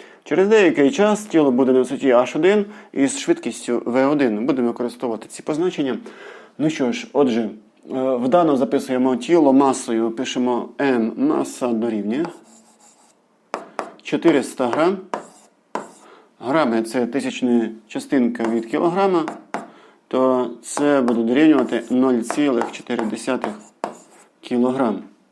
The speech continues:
Отже, початкова енергія,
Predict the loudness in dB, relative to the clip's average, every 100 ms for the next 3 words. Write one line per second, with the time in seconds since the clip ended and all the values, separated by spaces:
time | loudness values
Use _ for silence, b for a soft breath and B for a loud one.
0 | b b b b b b 2 4 2 2
1 | 0 -2 -8 0 4 4 4 4 4 2
2 | 2 2